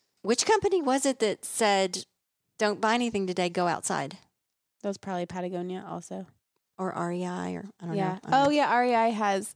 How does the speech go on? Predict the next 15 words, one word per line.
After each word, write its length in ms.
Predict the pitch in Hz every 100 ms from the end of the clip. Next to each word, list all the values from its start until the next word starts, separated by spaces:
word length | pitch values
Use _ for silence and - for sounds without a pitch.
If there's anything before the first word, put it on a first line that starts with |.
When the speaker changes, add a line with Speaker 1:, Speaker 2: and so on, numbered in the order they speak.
| -
Speaker 2:
I 40 |
mean, 140 | 254 254
a 60 | 226
ton 240 | - 247
of 100 | 214
cool 180 | - 190
companies 480 | 202 180 175 160 170
do 240 | - 170
cool 300 | - - 135
stuff 280 | - 143 -
with 180 | - -
Bra-, 120 | - -
Black 240 | 180 165
Friday, 420 | - 139 143 147 147
and 240 | 196 214